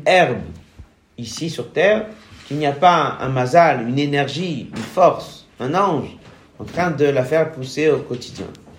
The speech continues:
Chaque chose que tu vois, il a un shoresh en haut.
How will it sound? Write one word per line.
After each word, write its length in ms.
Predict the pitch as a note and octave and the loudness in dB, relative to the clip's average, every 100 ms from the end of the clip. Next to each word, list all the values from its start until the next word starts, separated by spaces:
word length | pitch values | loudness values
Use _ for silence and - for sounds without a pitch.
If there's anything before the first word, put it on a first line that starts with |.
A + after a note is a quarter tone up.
| - | -20
Chaque 260 | - A#2 - | -8 -8 -4
chose 200 | F#3+ F#3+ | -4 -4
que 80 | |
tu 140 | D3 B2+ | -8 -4
vois, 400 | B2+ E3 F#3+ - - - | 4 4 4 -6 -18 -14
il 100 | - | -2
a 60 | C#3+ | -2
un 100 | C3 | -2
shoresh 460 | - C3+ A#2 - | -4 -4 -4 -6
en 60 | F#2+ | -10
haut. 140 | E2 | -12